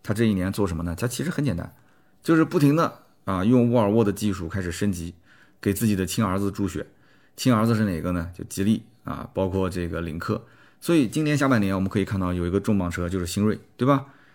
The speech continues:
其实我个人觉得吉利的新锐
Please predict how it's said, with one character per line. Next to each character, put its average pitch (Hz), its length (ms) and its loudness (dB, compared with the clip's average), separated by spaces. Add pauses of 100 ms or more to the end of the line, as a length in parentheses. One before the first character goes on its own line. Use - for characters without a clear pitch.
(360)
其 - 80 -4
实 240 100 4
我 101 480 0
个 247 160 2
人 113 180 4
觉 87 140 -4
得 87 100 -4
吉 87 200 -6
利 131 100 2
的 110 100 0
新 123 220 0
锐 123 180 2